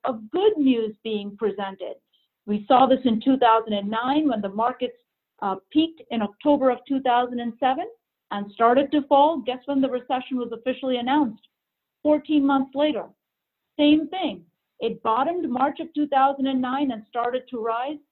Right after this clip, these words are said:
Guess when the recession was officially announced to be over? Sixteen months later. This disconnect between the stock markets and the economy is one of a timing difference,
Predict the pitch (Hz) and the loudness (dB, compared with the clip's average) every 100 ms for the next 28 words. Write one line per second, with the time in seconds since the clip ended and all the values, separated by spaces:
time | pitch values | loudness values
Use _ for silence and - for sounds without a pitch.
0 | _ _ - 262 294 277 277 262 233 226 | _ _ 0 0 0 0 0 2 -2 -4
1 | 247 254 233 214 214 214 - 415 415 285 | -4 -6 -6 -6 -6 -8 0 0 2 0
2 | 233 220 214 208 226 208 214 220 214 180 | 0 0 -2 -4 -6 0 2 2 -2 -8
3 | - _ _ _ _ - 349 - _ 302 | -12 _ _ _ _ -6 -6 -8 _ 6
4 | 294 262 240 226 220 220 214 185 - _ | 8 8 6 2 0 4 4 2 -8 _
5 | _ _ _ _ - 190 302 381 381 220 | _ _ _ _ -14 2 4 4 2 2
6 | 285 330 330 - 349 320 285 302 _ _ | 6 6 4 2 6 8 6 2 _ _
7 | 214 269 - 302 277 247 247 - 277 262 | -6 -6 -4 -2 0 0 -4 -2 2 2
8 | 262 254 254 254 - - 226 233 254 233 | 0 -4 -4 -8 -10 -12 -8 -6 -6 -8
9 | - 233 233 240 240 247 - _ _ - | -10 -8 -6 -6 -6 -8 -12 _ _ 0
10 | 247 233 196 240 269 262 233 - - 226 | 2 2 0 2 2 2 -2 -8 -8 -4
11 | 233 262 269 269 277 277 294 | 2 6 6 6 2 2 2